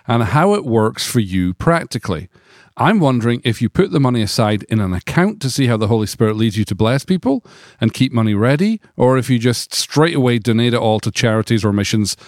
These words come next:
as per God's heart, or maybe split in between the two.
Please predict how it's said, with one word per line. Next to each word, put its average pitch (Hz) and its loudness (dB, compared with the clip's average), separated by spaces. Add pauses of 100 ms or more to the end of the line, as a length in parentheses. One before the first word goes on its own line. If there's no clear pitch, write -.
(200)
as 98 0
per - -2
God's 87 -4
heart, 147 0
or 175 2
maybe 170 0
split - -2
in 107 0
between 104 -2
the 92 -2
two. 131 2